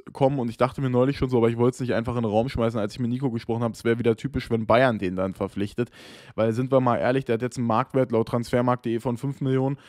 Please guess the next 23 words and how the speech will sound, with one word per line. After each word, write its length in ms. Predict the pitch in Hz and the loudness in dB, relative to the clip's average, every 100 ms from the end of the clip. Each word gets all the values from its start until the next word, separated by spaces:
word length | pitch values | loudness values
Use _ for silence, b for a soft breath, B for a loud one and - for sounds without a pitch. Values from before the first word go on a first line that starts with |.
| B B | B B
hat 160 | 120 | -4
im 120 | 127 | -2
Sommer 260 | 117 127 139 | 0 2 4
dann 160 | 127 127 | 4 0
noch 140 | 123 | -2
zwei 340 | - 113 117 | -6 0 4
Jahre 320 | 127 120 123 131 | 6 6 4 0
Vertrag. 600 | 123 110 110 113 139 - | -2 -2 2 2 2 -2
Ich 100 | - | -4
glaub, 180 | 117 - | -4 -4
es 120 | - | -6
geht 180 | 123 - | -6 -4
auch, 140 | 110 | 0
wenn 140 | 117 | 0
dann 120 | 123 123 | 0 0
nur 120 | 120 | -2
um 100 | 113 | -2
einen 180 | 107 110 | -2 -2
Sommertransfer, 760 | 117 131 127 127 120 - 123 | 0 0 -2 -4 -4 -2 -2
nicht 220 | 120 120 - | -2 -6 -8
um 100 | 101 | -8
einen 280 | 107 113 | -8 -8
Wintertransfer. 920 | 120 143 143 - 127 127 - 131 135 | -10 -8 -10 -8 -10 -10 -6 -2 -2